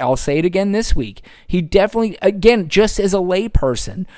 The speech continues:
I can't understand why we would not clear out all Americans. We wouldn't clear out all the Afghan refugees who helped us and that the ones we should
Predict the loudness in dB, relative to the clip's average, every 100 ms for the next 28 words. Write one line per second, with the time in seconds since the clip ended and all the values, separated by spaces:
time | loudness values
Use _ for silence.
0 | -20 -2 -2 0 -2 -2 0 -2 0 0
1 | 0 0 -2 0 2 2 2 -2 -2 -2
2 | -2 -4 -8 -6 -2 2 2 2 2 0
3 | 0 4 6 6 6 4 0 0 0 0
4 | -2 -4 -2 -2 -6 -12 -20 0 4 6
5 | 6 4 -4 -2 2 2 0 0 4 6
6 | 4 2 -4 -4 -6 -6 -6 -2 -2 -2
7 | -6 -12 -18 0 2 4 2 -2 -2 -2
8 | -2 -2 -4 0 0 0 2 0 0 -2
9 | -2 0 0 0 0 -2 -4 -4 2 2